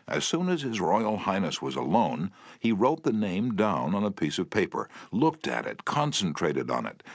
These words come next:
fixed it securely in his mind. Then he tore up the paper. In this way, he gained an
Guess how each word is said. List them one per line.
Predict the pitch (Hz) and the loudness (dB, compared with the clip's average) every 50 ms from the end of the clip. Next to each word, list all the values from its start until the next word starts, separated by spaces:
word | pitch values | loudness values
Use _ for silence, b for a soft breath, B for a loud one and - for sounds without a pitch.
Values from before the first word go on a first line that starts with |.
| B B B | B B B
fixed | - 185 180 180 - - | 2 2 2 2 0 0
it | - - - - | 0 0 0 0
securely | - - 113 - - - 123 120 117 117 113 113 110 107 | 0 0 0 0 0 2 4 4 4 4 4 2 2 2
in | 107 107 | 2 0
his | 104 95 95 | 0 2 2
mind. | 92 85 78 - - - - - _ b b b b b b b b b b - | 2 2 2 0 -4 -6 -8 -10 _ b b b b b b b b b b -8
Then | - - 71 85 | -6 -4 -2 -2
he | 92 | -4
tore | 87 - - - 73 69 67 67 73 | -4 -6 -6 -2 0 2 2 2 0
up | 90 - - | -2 -4 -2
the | - 135 | -2 -2
paper. | - - 170 160 151 - - - - _ _ _ _ _ _ _ _ _ B B B B B | 0 2 0 0 0 -2 -10 -10 -10 _ _ _ _ _ _ _ _ _ B B B B B
In | 95 117 143 | 0 0 2
this | 151 156 147 - | 2 0 0 0
way, | 80 65 58 62 78 - B B B | 0 0 0 -4 -6 -8 B B B
he | B 113 110 | B -2 0
gained | 98 - 98 98 104 107 104 87 | 0 2 0 2 2 2 2 2
an | 87 85 87 | 0 -2 -2